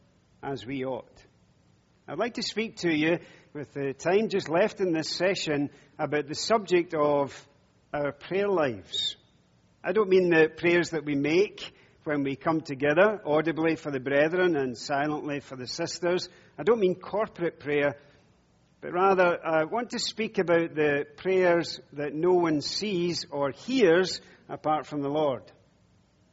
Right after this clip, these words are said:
So that's the prayers that you make in the morning and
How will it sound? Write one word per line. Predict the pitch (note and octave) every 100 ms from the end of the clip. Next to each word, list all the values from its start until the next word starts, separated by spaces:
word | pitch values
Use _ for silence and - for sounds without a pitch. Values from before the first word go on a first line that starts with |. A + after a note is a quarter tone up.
| _ _ _ _
So | - D#3
that's | D3 F3 -
the | - D#3 D3 C#3+ -
prayers | - F3 F3+ E3
that | D#3
you | C#3+ C#3+
make | D3 E3 D#3 -
in | C#3
the |
morning | B2+ C3 D3+ F#3 G#3 G3 - - _ _ _ _ -
and | D3 C3+ C3 B2+